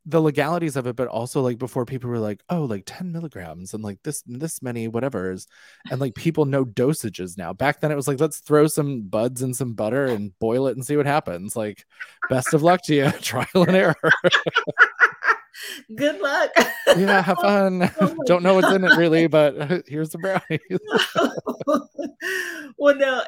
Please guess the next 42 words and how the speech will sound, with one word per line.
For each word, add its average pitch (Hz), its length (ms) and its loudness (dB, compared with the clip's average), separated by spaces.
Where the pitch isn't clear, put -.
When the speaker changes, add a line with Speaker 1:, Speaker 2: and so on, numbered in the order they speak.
Speaker 2:
Edward, 262 400 -6
now 214 440 0
you 220 240 -8
just 269 320 -6
mentioned 208 520 -8
that, 160 260 -2
you 175 180 -8
know, 156 460 -4
you 175 200 -12
said 165 300 -4
that 151 160 -6
the 147 100 -6
doctors 160 560 -4
were 151 120 -8
taking 147 340 -10
a 143 60 -6
look 147 240 -10
at - 180 -18
you 151 140 -12
and 143 80 -14
it 143 100 -10
wasn't 202 580 -2
looking 208 400 -6
good. 135 300 -8
So 175 180 -6
how 170 300 -4
do 196 120 0
we 196 140 -6
go 185 260 0
from 160 340 -10
wasn't 165 400 -6
looking 160 320 -12
good 151 460 -4
to 185 140 -4
being 156 480 -6
the 143 100 -6
sole 165 460 -6
survivor 151 760 -6
of 127 160 -10
this 131 260 -16
rare 135 240 -12
cancer? - 500 -20